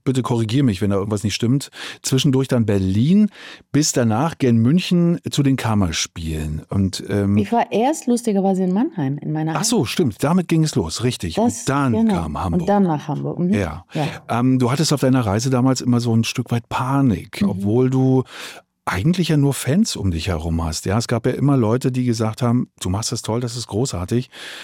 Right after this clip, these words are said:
Speaker 1: Du hattest aber trotzdem den Gedanken, dass du mal irgendwie auffliegen könntest. So hast du das mal formuliert. Wie
Speaker 2: Mhm.
Speaker 1: würdest du das genauer beschreiben?
Speaker 2: Ach, das ist so eine Schauspielerkrankheit und ich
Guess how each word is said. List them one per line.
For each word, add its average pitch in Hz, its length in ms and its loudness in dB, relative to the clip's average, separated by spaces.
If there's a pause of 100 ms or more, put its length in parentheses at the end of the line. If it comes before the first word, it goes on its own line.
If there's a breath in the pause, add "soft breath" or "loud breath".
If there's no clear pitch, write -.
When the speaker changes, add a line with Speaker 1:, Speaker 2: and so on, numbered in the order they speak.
(120)
Speaker 1:
Du - 180 0
hattest 151 200 0
aber 143 140 0
trotzdem 147 440 0
den 139 100 2
Gedanken, 92 500 0
dass 127 200 -2
du 131 100 0
mal 117 320 2
irgendwie 117 440 0
auffliegen 98 680 -2
könntest. 92 440 -2
So 113 140 -2
hast 110 160 -2
du 127 60 -4
das 117 120 -2
mal 117 120 0
formuliert. 113 560 2 (560 loud breath)
Wie 107 180 2
Speaker 2:
Mhm. 120 60 0
Speaker 1:
würdest 131 260 0
du 135 60 -4
das 120 140 -2
genauer 98 340 2
beschreiben? 80 600 -6 (200 soft breath)
Speaker 2:
Ach, 175 180 -4
das 175 220 0
ist 175 160 -6
so 185 60 2
eine 185 140 2
Schauspielerkrankheit 165 1200 -2
und 165 160 -4
ich - 240 -8